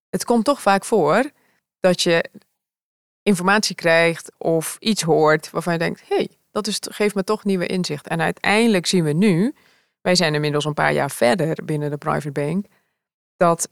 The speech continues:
medewerkers ook voordeel zien van het hebben van die informatie, omdat het hun inderdaad helpt. En bij klanten ook, want toen was het van, "Ja, wij moeten deze informatie hebben binnen deze, binnen een bepaalde periode." Dus dat,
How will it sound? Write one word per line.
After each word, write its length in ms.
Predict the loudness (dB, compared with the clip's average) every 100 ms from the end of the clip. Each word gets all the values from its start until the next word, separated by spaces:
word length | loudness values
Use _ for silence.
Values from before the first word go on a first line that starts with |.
| _ -2
medewerkers 600 | 2 4 4 2 0 -2
ook 300 | 0 -2 -8 _ _ _ -2
voordeel 380 | 0 2 0 -2
zien 440 | -2 -2 -4 -12
van 160 | _ -6
het 120 | -4
hebben 280 | -2 0 0
van 160 | 0 -4
die 100 | -4
informatie, 580 | -6 -4 -2 -2 -2
omdat 220 | -2 -2 -4
het 100 | -4
hun 160 | -4
inderdaad 380 | -2 0 0 0
helpt. 360 | 0 0 -4 -20 _ _ _ _ _ _ _ _
En 140 | 0 4
bij 100 | 4
klanten 360 | 4 2 2
ook, 220 | 2 0 0
want 220 | -2 -4 _ _ _ -6
toen 440 | -2 0 -2 -6 _ _ _ _
was 180 | -4 -2
het 120 | -4
van, 200 | -2 -2
"Ja, 160 | 0 -2 -4
wij 160 | -2 0
moeten 260 | 0 0
deze 240 | 0 0 -2
informatie 420 | -2 -2 0 0
hebben 220 | -2 0
binnen 280 | 0 0 0
deze, 360 | -2 -2 -4 -8
binnen 340 | -8 -4 -2 -2
een 120 | 0
bepaalde 340 | 2 2 0
periode." 520 | -4 0 4 2 0 -10 _ _ _ _
Dus 160 | -12 -6
dat, 240 | -6 -8